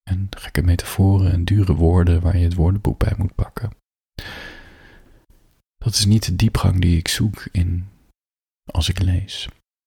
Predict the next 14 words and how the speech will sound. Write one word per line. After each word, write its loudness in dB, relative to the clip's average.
Wat -2
ik 4
le-, 2
wil 4
lezen, 4
dat 2
is 0
een 4
boek 0
dat -2
een -2
bepaalde 2
emotie 0
raakt. -10